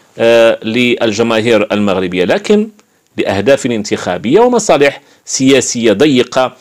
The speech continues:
من طرف المتاجرين، آه، استغل هؤلاء الظرفية، آه، في ممارسات، آه، تسيء بطبيعة الحال لصورة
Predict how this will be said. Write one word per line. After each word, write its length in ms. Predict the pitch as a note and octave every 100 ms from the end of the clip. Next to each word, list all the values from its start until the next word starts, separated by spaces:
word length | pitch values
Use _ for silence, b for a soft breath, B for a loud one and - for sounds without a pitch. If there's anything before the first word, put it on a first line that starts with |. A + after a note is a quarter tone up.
| B B
من 120 | A#2 A#2
طرف 280 | A#2+ A#2
المتاجرين، 840 | A2+ A2 G#2 - G2+ A2 A#2+ A2+ G#2 b b
آه، 160 | A#2+ A#2
استغل 520 | - - F3+ A#3 A3+
هؤلاء 720 | D#3+ D3 - A#2+ C3+ - A2 F#2+ b b G2+
الظرفية، 720 | F#2+ A#2+ A2+ A#2 G#2+ G#2 F#2+ b b -
آه، 600 | G#2+ G#2+ G#2+ - G#2+ G#2
في 160 | - D3
ممارسات، 720 | B2+ A#2 A2 G#2 - A#2+ A2 - b b
آه، 180 | - -
تسيء 380 | - B2 - A#2
بطبيعة 460 | A2+ A2+ G#2+ G2+ A2
الحال 640 | G2+ - G#2+ G2 F#2+ F2+ D#2+ b b -
لصورة 960 | F#2+ F#2+ F#2+ F2+ - - A#2 G#2 G2